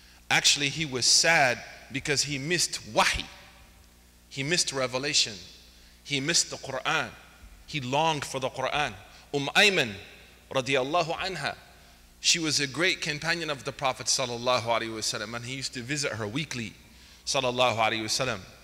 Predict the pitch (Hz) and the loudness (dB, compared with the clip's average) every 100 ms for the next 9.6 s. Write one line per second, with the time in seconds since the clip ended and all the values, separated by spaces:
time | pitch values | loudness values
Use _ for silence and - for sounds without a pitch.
0 | - - - 120 135 170 117 95 - - | -20 -12 -6 0 6 6 4 -4 -12 -16
1 | - - - 135 127 123 123 117 127 113 | -16 -14 0 2 2 0 2 2 0 -4
2 | 117 107 - 131 123 131 123 160 120 - | -6 -6 0 2 2 0 2 2 2 -4
3 | - - - 143 139 131 123 - - 120 | -18 -12 -4 -2 -2 -4 -6 -8 -4 -2
4 | 127 151 143 120 120 139 147 123 113 - | 2 0 2 -2 -4 -6 -2 0 0 -4
5 | - - - 127 135 139 127 151 156 143 | -20 -20 -4 -2 0 -2 -2 -2 -2 -2
6 | 117 131 123 104 - - - - - - | -4 -6 -6 -10 -16 -20 -20 -20 -20 -10
7 | 127 202 180 120 120 - - - - - | 2 4 4 2 0 -2 -12 -20 -20 -6
8 | 127 135 143 170 180 180 156 143 143 139 | -2 2 2 4 2 2 2 2 2 0
9 | 139 127 - 170 165 120 | -2 -2 -2 0 2 0